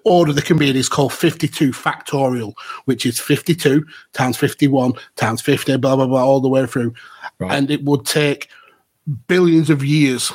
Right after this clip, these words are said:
Speaker 1: of shuffling to get to the, to get to see every single way that, uh, a, a pack of fifty-two cards can line up.
Speaker 2: Why? That's blown my mind, mate, 'cause you think the amount of times that in my life that I've played cards with my kids or with my mates or anything,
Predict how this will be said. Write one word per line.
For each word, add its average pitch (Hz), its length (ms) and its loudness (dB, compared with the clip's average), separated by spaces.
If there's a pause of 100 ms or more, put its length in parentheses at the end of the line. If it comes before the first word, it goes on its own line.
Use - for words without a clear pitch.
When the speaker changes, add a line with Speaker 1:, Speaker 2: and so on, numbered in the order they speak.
(300)
Speaker 1:
of 143 100 -2
shuffling 131 480 0
to 127 220 -4
get 123 320 -4
to 139 100 -6
the, 127 260 -2
to - 160 -4
get 127 220 -2
to - 60 -2
see 131 260 0
every 131 240 0
single 123 320 0
way 120 260 2 (140)
that, 113 160 -2
uh, 120 360 0 (120)
a, 120 380 0
a 123 40 -4
pack - 300 -4
of 113 100 -8
fifty-two 120 320 -2
cards 117 300 0
can 113 100 -2
line 110 280 2
up. - 100 -4 (640)
Speaker 2:
Why? 87 760 0 (100)
That's 127 140 0
blown 143 280 0
my 113 120 2
mind, 117 340 2
mate, 78 160 -4
'cause 107 140 2
you 113 120 2
think 139 140 0
the 151 60 -2
amount 139 180 0
of - 60 -2
times 113 280 2
that - 120 -2
in 113 80 4
my 107 80 4
life 104 420 -2 (240)
that 98 180 -2
I've 101 220 2
played 95 220 0
cards 85 420 0
with 87 140 2
my 87 80 2
kids 101 420 0
or 95 80 0
with 90 140 -2
my 90 80 0
mates 104 280 0
or 95 60 0
anything, 92 400 0